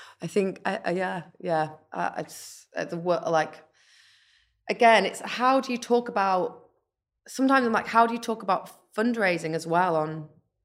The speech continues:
on a platform or a podcast or a, your Instagram? Like, really, like, the, sometimes it's conversations that I kind of say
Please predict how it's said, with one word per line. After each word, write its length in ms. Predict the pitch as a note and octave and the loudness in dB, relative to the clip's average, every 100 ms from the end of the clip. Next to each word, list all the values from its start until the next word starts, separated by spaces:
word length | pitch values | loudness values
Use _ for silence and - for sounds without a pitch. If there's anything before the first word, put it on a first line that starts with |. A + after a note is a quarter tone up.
| _ | _
on 100 | D#3+ | -10
a 60 | - | -6
platform 580 | - - - E3+ D#3+ | -6 -6 -8 -8 -6
or 200 | D#3 D#3+ | -6 -8
a 40 | D#3+ | -8
podcast 580 | - E3 E3 D#3+ - E3+ | -10 -10 -8 -14 -12 -8
or 180 | D#3+ D3+ | -8 -8
a, 40 | D3+ _ - | -12 _ -12
your 260 | E3 D#3 | -6 -4
Instagram? 720 | E3+ E3 E3 D#3 D3 D3 D#3+ - - | -6 -8 -8 -6 -6 -8 -12 -18 -10
Like, 180 | F3+ - | -10 -10
really, 540 | F3+ F#3+ F#3 F3+ E3 | -8 -4 -2 0 0
like, 320 | E3 - - - | 0 -2 -6 -4
the, 260 | D#3+ D#3 - - _ | -2 -4 -8 -20 _
sometimes 460 | - G3 F#3+ F3+ E3+ | -12 -10 -4 -4 -4
it's 100 | E3+ | -8
conversations 600 | - E3+ E3 E3+ D#3+ D#3+ | -8 -8 -4 -4 -4 -8
that 140 | D#3+ - | -8 -8
I 40 | |
kind 200 | - E3 | -8 -8
of 80 | D#3+ | -6
say 300 | E3 D#3 | -2 -2